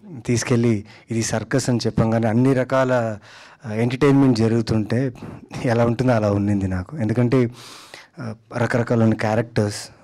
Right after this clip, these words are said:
అంటే క్యారెక్టర్స్‌తో పాటు ఫారెస్ట్, కథ, ఆ, మ్, విఎఫ్ఎక్స్, పైగా, మ్, మేకప్ టీమ్‌కి చాలా థ్యాంక్స్ చెప్పాలి. ఎందుకంటే మా క్యారెక్టర్స్, మా క్యారెక్టర్స్ జర్నీ, జర్నీని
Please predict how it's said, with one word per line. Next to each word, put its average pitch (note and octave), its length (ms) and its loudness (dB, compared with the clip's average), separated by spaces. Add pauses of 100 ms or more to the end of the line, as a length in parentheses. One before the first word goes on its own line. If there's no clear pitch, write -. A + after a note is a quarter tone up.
(340)
అంటే - 340 -10
క్యారెక్టర్స్‌తో B2 640 -4
పాటు A#2+ 280 -2
ఫారెస్ట్, A#2+ 640 -2 (200)
కథ, G#2+ 200 -2
ఆ, G#2 1080 -6 (640)
మ్, G2+ 260 -14
విఎఫ్ఎక్స్, A2+ 800 -2 (280)
పైగా, C3 300 0
మ్, A#2 460 -8
మేకప్ D#3 420 0
టీమ్‌కి D3 360 2
చాలా A2 180 2
థ్యాంక్స్ G#2+ 400 -2
చెప్పాలి. G2 380 -4
ఎందుకంటే A#2 460 -4 (600)
మా A#2+ 80 0
క్యారెక్టర్స్, C3 640 0
మా B2 80 2
క్యారెక్టర్స్ A#2 540 0
జర్నీ, A2+ 300 -2
జర్నీని A#2 540 0